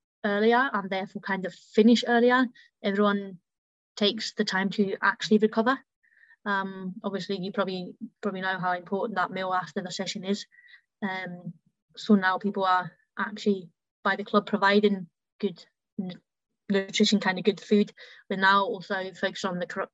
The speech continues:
uh, recovery in, in that sense. So the whole day is structured around obviously performing really well in training, um, but then how can we quickly recover to then come back the next day and do the same thing again, and then the same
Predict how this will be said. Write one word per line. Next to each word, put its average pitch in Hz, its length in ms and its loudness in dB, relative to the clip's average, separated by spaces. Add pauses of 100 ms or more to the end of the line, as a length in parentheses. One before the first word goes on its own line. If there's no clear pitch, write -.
(120)
uh, 185 220 -2
recovery 190 380 -4
in, 180 240 -10
in 175 120 -10
that 196 200 4
sense. 220 320 4 (480)
So 208 420 2
the 190 100 -6
whole 226 440 6 (220)
day 208 220 4
is 185 100 -6
structured - 420 -10
around 185 420 -4 (280)
obviously 196 480 0 (380)
performing 202 420 6
really 185 180 0
well 180 200 -2
in 190 60 -12
training, 180 380 -6 (260)
um, 175 540 -6 (1200)
but 208 120 4
then 208 340 6 (200)
how 208 140 6
can 208 160 4
we 190 220 -2 (180)
quickly 226 300 4
recover 190 440 -4 (120)
to 214 100 -2
then 190 180 -4
come 190 140 -4
back 190 180 0
the 185 100 -6
next 180 260 -6
day 180 200 -4
and 175 120 -8
do 185 120 -4
the 170 80 2
same 185 280 -4
thing 180 180 -8 (220)
again, 180 240 -4 (220)
and 180 120 -6
then 170 120 -4 (200)
the 180 80 -8
same 185 220 -4